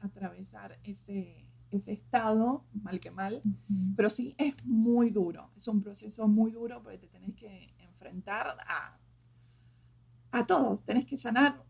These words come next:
Speaker 1: todo lo que <laughs> tengas que sanar. En mi caso fueron, eh, temas de la infancia, como bullying, eh, situaciones de, de abuso de todo tipo,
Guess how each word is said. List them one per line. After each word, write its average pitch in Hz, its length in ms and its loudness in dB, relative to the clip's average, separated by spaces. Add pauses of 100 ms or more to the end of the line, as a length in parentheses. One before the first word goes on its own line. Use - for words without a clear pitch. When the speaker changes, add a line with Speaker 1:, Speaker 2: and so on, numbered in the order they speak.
(400)
Speaker 1:
todo 262 160 8
lo 269 120 8
que 349 100 6
<laughs> 381 80 8
tengas 427 240 12
que 330 100 10
sanar. 226 480 8
En 247 100 -6
mi 196 100 -4
caso 214 300 -8
fueron, 202 520 -4 (720)
eh, 190 440 0 (340)
temas 202 600 4 (220)
de 196 120 0
la 185 120 0
infancia, 247 760 -4 (280)
como - 480 -8 (160)
bullying, 226 1120 2 (720)
eh, 190 500 4
situaciones 190 600 -2
de, 170 440 -4
de 185 120 2
abuso 185 440 -2
de 175 120 -6
todo 180 280 -10
tipo, 233 800 -2